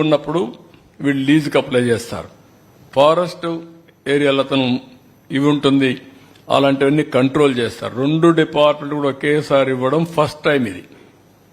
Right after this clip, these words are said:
చరిత్రలో. Checks and balances కూడా దొంగ చేతికి తాళాలు ఇచ్చినట్లు ఒకరినే పెట్టుకుని దోపిడీకి ఫ్రీ చేశారు. మొత్తం రాష్ట్రం అంతా ఇష్టానుసారంగా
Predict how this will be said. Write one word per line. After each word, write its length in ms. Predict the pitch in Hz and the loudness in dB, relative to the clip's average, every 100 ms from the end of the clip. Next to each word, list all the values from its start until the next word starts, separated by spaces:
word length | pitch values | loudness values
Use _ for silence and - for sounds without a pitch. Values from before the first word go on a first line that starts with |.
| _ _ _ _ - | _ _ _ _ -6
చరిత్రలో. 580 | 135 139 135 117 92 92 - _ _ _ _ _ _ _ _ _ - | 0 0 0 -4 -4 -14 -20 _ _ _ _ _ _ _ _ _ -2
Checks 340 | 147 143 - 180 | -2 0 0 2
and 140 | 170 147 | 2 2
balances 520 | 147 151 156 151 156 151 | 4 4 0 -2 -4 -2
కూడా 120 | 143 123 | -4 0
దొంగ 220 | 131 143 151 151 | 2 2 0 0
చేతికి 400 | 147 147 147 147 139 | -2 -2 0 0 2
తాళాలు 360 | 135 135 135 127 | 2 2 2 0
ఇచ్చినట్లు 420 | 120 117 110 - 95 - _ _ _ _ _ _ - | -4 -6 -8 -8 -16 -18 _ _ _ _ _ _ -4
ఒకరినే 480 | 123 151 143 147 143 | -2 0 2 2 2
పెట్టుకుని 420 | 135 131 123 120 104 - - _ _ _ _ | 0 -4 -2 -2 -2 -10 -20 _ _ _ _
దోపిడీకి 720 | - 139 160 160 156 147 151 143 120 - - - | -2 2 2 0 -6 -6 -2 -2 -2 -6 -14 -4
ఫ్రీ 140 | 139 156 143 | 2 2 2
చేశారు. 420 | 127 - 92 - - _ _ _ | 0 -4 -10 -12 -20 _ _ _
మొత్తం 320 | 120 120 - 135 120 | -6 -4 2 2 2
రాష్ట్రం 300 | 120 - 135 | 0 -2 -4
అంతా 140 | 127 131 117 | 0 -2 -2
ఇష్టానుసారంగా 720 | - 143 143 123 127 123 | -4 -2 -2 -2 -2 0